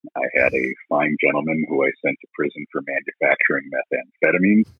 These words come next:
He got out of prison, moved in upstairs with me in the house I was renting.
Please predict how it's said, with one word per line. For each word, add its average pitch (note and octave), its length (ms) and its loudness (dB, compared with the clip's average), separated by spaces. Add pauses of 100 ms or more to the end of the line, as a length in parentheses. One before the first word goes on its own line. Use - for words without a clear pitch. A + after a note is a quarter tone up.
(560)
He - 120 0
got E2+ 260 6
out F2+ 120 4
of E2 120 0
prison, E2+ 500 0 (100)
moved E2 320 2
in D#2+ 120 4
upstairs E2 500 0
with D2+ 140 -4
me D#2 160 -2
in D2 100 -2
the C#2 160 -2
house B1+ 240 -2
I C2 80 0
was B1+ 220 -6
renting. E2+ 480 -2